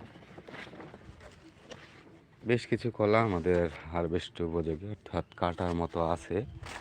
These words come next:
আমরা যেগুলো কাটার মতো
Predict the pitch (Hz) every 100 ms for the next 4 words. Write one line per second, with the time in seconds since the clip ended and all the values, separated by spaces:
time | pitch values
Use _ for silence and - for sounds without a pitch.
0 | - - - 87 85 90 90 95 98 95
1 | 92 - - - - - - - 92 101
2 | 101 95 101